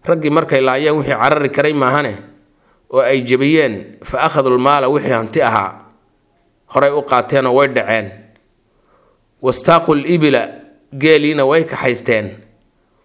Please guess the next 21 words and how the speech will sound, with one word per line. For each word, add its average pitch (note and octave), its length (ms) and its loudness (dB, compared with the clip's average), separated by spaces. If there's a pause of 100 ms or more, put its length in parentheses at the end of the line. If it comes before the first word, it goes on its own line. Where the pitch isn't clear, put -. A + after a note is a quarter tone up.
(260)
Wasabow, D3 760 2 (240)
waxay D3 240 0
qafaasheen, A#2+ 720 0 (140)
ay B2 80 -4
maxaabiis B2 540 -4
ahaan D#3+ 200 2
u D#3 60 -2
qaateen. A#2+ 520 -2 (1040)
Addaraari, C#3 1120 0
marasti. B2+ 640 -4 (380)
Marastana C#3 440 -4
waxaa B2+ 180 0
laga C#3+ 220 2
wadaa A#2 440 -2 (680)
haweenka C#3 500 0
iyo A#2+ 180 0
carruurta, C3 420 -2 (220)
ama A#2 180 -4
carruurta C#3 360 -2
iyo B2 80 2
haweenka. A#2 420 0